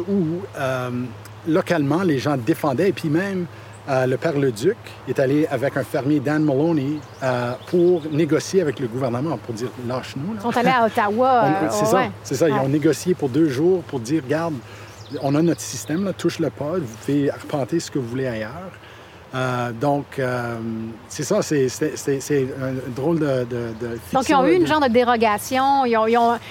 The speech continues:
Speaker 2: ils ont accepté que tout ce qui était déjà divisé en lots
Speaker 1: Oui.
Speaker 2: seigneuriaux soit respecté. Puis, mais après, les nouveaux terrains accordés, là, ça allait être en, en
Speaker 1: C'est ça.
Speaker 2: canton, puis en, en, en, en section. C'est
Speaker 1: Ouais.
Speaker 2: ça, en
Speaker 1: Ben, les,
Speaker 2: Ouais.
Speaker 1: donc, un canton, c'est, utilisant le système, euh,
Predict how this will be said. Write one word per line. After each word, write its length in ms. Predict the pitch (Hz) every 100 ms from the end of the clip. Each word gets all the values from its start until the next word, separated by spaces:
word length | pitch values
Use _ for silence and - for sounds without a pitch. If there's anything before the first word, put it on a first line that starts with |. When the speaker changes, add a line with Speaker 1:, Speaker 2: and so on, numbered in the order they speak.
| -
Speaker 2:
ils 60 | 240
ont 40 |
accepté 460 | 240 - 269 330 339
que 80 |
tout 160 | 277 320
ce 40 |
qui 80 | -
était 120 | 285
déjà 200 | 247 247
divisé 380 | 262 226 214 262
en 180 | 254 214
lots 520 | 220 233 247 262 262
Speaker 1:
Oui. 60 | 226
Speaker 2:
seigneuriaux 640 | - 233 220 202 220 247 277 -
soit 200 | - 233
respecté. 500 | 208 220 247 220 277
Puis, 100 | 277
mais 100 | 220
après, 260 | 214 - 269
les 120 | 247
nouveaux 300 | 240 254 254
terrains 340 | 254 233 220 233
accordés, 400 | 226 202 202 226
là, 120 | 220
ça 140 | 202
allait 180 | 196 185
être 160 | 202 196
en, 240 | 185 -
en 40 | 190
Speaker 1:
C'est 100 | -
ça. 60 | 208 208
Speaker 2:
canton, 160 | 214 214
puis 100 | -
en, 680 | 196 202 202 220 - - 214
en, 20 | 196 208 - - -
en, 60 |
en 40 | 214
section. 420 | - 233 - 226 - -
C'est 160 | -
Speaker 1:
Ouais. 80 | 254
Speaker 2:
ça, 80 | 320
en 320 | 311 233 220 226 - -
Speaker 1:
Ben, 220 | 160 156 -
les, 140 | 156 139
Speaker 2:
Ouais. 120 | - 185
Speaker 1:
donc, 200 | 165 -
un 100 | 165
canton, 640 | 151 - 214 - 196 165 196 196
c'est, 400 | - 147 147 147 - - -
utilisant 400 | 170 143 175 147
le 100 | 170
système, 580 | 143 - - 160 156 151
euh, 140 | 135